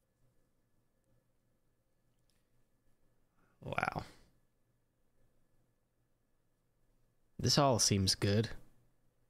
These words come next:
Added the option to select an audio input, input device for voip. That's actually huge. <laughs> This should fix that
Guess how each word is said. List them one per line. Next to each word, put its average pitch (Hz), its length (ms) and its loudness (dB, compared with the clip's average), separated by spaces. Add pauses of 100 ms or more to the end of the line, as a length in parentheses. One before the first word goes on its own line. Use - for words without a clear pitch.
(880)
Added 156 240 4
the 170 120 2
option 143 260 2
to 120 60 -2
select 123 220 2
an 123 80 4
audio 127 260 4
input, 113 460 2 (160)
input 113 280 2
device 95 340 0
for 101 160 0
voip. 101 380 0 (560)
That's 151 360 2
actually 117 520 2
huge. 95 500 -2 (840)
<laughs> - 60 4 (1700)
This 120 120 2
should - 220 2
fix - 320 0
that 101 240 0